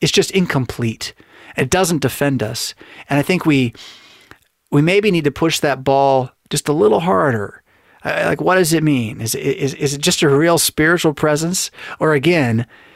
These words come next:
is the King of Kings descending to sit upon that, what, laminate wood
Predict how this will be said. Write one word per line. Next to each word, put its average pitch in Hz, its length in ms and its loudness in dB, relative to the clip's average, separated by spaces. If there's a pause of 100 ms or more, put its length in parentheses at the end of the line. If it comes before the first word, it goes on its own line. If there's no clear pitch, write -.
(120)
is 131 160 2
the 135 100 0
King 214 260 0
of 220 120 0
Kings 139 360 -2
descending 127 680 -2
to 117 100 -6
sit - 360 0
upon 131 480 0
that, 120 340 -2
what, 123 240 0
laminate 151 600 -2
wood 139 380 4